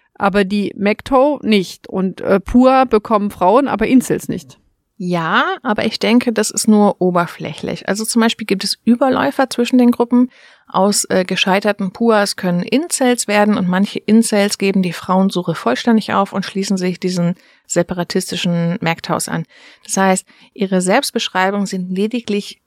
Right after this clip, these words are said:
Speaker 2: Variationen eines geteilten Frauenhasses, in dem Frauen nicht mehr wirklich Menschen sind, sondern nur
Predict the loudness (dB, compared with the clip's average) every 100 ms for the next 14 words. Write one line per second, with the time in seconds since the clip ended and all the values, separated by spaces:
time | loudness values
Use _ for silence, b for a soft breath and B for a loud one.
0 | -20 -14 -4 -2 0 2 2 0 -2 0
1 | 2 2 2 0 -2 -4 -6 -2 0 0
2 | -2 -6 0 2 2 0 -4 -4 -6 -6
3 | b b 0 2 2 2 2 4 4 2
4 | 2 2 4 2 -2 -4 -2 0 2 2
5 | 4 4 4 2 2 2 2 4 2